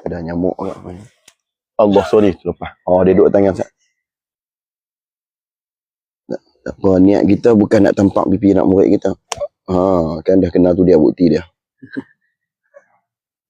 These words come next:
Ha, okey, baik, tak apa. Jadi, kalau nyamuk hinggap sebentar pada wajah anak muridku, tidak ku benarkan. Apakan lagi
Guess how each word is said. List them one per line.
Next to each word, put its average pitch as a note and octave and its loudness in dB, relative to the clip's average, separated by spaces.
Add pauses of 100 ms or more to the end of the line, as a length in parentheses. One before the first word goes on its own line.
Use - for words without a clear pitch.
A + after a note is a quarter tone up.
(760)
Ha, E2 -2
okey, D#2+ -2
baik, D2+ -2
tak - -6
apa. E2 -8 (2000)
Jadi, A2 4 (920)
kalau C3 2
nyamuk B2 4
hinggap A#2 2
sebentar A2+ 0
pada G2+ 2
wajah G#2+ 2
anak G2+ 0
muridku, G#2 0
tidak G2+ -2
ku - -8
benarkan. G2 -2
Apakan G2 -2
lagi F#2+ -2